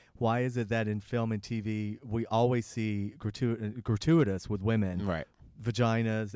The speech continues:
Speaker 1: the full thing, and, and you don't see that with men. And I think
Speaker 2: I think that that's what I was saying. I was, I was trying to f-, I, it's that, that was a question in the back of my head, but also, um, I, in the same token,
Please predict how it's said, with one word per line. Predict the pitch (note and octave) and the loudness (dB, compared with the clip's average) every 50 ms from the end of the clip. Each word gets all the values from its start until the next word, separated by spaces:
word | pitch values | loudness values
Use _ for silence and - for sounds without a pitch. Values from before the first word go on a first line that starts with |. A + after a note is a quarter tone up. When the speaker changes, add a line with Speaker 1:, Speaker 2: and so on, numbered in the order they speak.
| - | -12
Speaker 1:
the | - G2 G#2+ G2+ | -6 -6 -6 -4
full | - - B2 A2 | -2 -2 -2 -2
thing, | - - D#3+ D#3 B2+ | 0 0 0 0 0
and, | A2+ A2 G#2+ A2 | 0 -2 -2 -2
and | - A#2+ A#2 A#2+ | -2 -2 0 2
you | A#2+ A#2 | 2 4
don't | B2 A#2+ G#2+ | 2 2 2
see | - - C#3+ C#3+ | 0 -2 -2 0
that | B2+ G#2+ | 0 0
with | G2 G#2 G#2 | 0 0 2
men. | G#2+ B2 C#3 C#3 A2+ F#2 F2+ | 2 2 2 2 0 0 -2
And | F#2 F2+ G2+ G#2 | -2 -2 -2 -2
I | G#2 G#2 | -2 -4
think | - - B2+ A#2+ A#2 G#2+ - - _ _ _ _ _ _ - | -2 -2 0 0 0 -2 -6 -14 _ _ _ _ _ _ -4
Speaker 2:
I | C3+ - _ - | -4 -4 _ 0
think | F3 G3 - - _ _ - C3 | 0 0 0 -6 _ _ -2 0
that | - D3 C#3 - | 0 0 0 0
that's | - C#3+ D#3+ F#3+ - | 2 2 2 2 2
what | G#3 A3 F#3+ | 0 2 4
I | F3 | 4
was | D3+ B2+ A#2 | 4 2 0
saying. | - - A#2+ A#2 A2+ A#2 C3+ C#3 - - | -2 -2 -2 -2 -2 -4 -6 -8 -6 -4
I | A2+ | -4
was, | A2+ A#2 A#2 G2 - - | -4 -4 -6 -10 -8 -6
I | - A2+ | -6 -6
was | A#2 A2+ | -6 -8
trying | - - - D#3 E3 E3+ | -10 -8 -6 -6 -4 -4
to | D#3+ - | -6 -10
f-, | - - - _ - | -12 -18 -20 _ -12
I, | - E2 - F#2 - - | -10 -10 -10 -14 -8 -6
it's | C3 B2+ - - - - | -6 -6 -6 -10 -6 -2
that, | C3 C3 C3 - - | -2 -2 -2 0 -2
that | C3 B2 | -2 0
was | A#2 A#2+ | 0 -4
a | B2 | -6
question | - - B2+ A#2+ - - A2 | -4 -4 -4 -4 -4 -6 -8
in | G#2 | -6
the | F#2+ | -6
back | F2+ F2+ | -8 -8
of | - F#2 | -10 -12
my | F2 | -10
head, | F#2 G#2+ G#2 F2 D#2 F#2+ _ | -8 -8 -8 -10 -10 -10 _
but | - C3+ A#2 G#2 - _ | 0 0 0 0 -2 _
also, | A2 A2+ B2 C3+ - - - G#2+ F#2+ F#2 F2 - - _ _ _ _ _ _ - | -2 -2 -2 -2 -4 -4 -4 -2 -2 -2 -2 -6 -10 _ _ _ _ _ _ -6
um, | G#2 G#2 G2+ F#2+ F2 - | -4 -4 -4 -4 -6 -6
I, | G2+ G2+ - | -8 -8 -6
in | - G#2+ G#2 | -6 -8 -6
the | G2 F#2+ | -8 -8
same | - - A2 G#2 G2+ F#2 | -8 -6 -6 -6 -6 -8
token, | - - G#2+ F#2+ - - F#2+ F2+ E2+ D#2+ | -8 -6 -6 -6 -6 -8 -8 -8 -8 -12